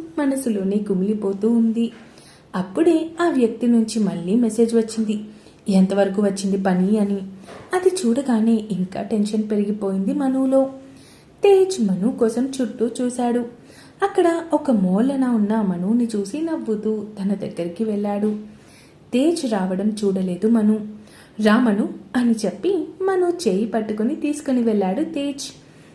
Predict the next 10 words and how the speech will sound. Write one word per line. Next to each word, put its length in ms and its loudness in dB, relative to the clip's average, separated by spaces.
మను 380 2
చుట్టూ 420 -6
చూసింది. 680 -2
అక్కడ 400 0
ఆద్వి, 640 -2
మౌర్య 480 0
తప్ప 220 -8
అందరూ 640 0
ఉన్నారు. 420 -2
మను 320 4